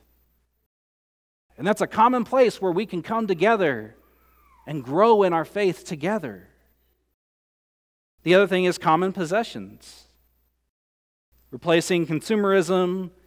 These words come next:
with vol-, voluntary resource interdependence. And what Fra-, if,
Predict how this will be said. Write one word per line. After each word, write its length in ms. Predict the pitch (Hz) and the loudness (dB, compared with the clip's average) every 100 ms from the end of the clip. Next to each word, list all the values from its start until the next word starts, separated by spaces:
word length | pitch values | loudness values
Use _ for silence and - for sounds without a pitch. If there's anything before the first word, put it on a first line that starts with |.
| _ _ _ - | _ _ _ -12
with 200 | 120 127 | -10 -10
vol-, 600 | 107 107 139 175 180 180 - - - | -14 -6 -2 2 2 0 -4 -20 -12
voluntary 840 | 127 180 208 190 175 151 151 147 | 0 2 4 0 -2 0 0 -2
resource 960 | 139 185 - 156 143 143 143 - - - _ _ _ _ - | -6 -8 -8 -8 -4 -4 -6 -14 -16 -20 _ _ _ _ -10
interdependence. 1200 | 135 131 156 143 139 123 101 95 95 - - - _ _ _ _ _ _ _ _ _ _ _ _ - | -8 -6 -6 -6 -8 -10 -12 -14 -16 -20 -20 -20 _ _ _ _ _ _ _ _ _ _ _ _ -2
And 80 | 190 | 2
what 140 | 190 | 2
Fra-, 220 | 208 208 | 4 6
if, 420 | 220 180 185 170 | 6 4 -4 -8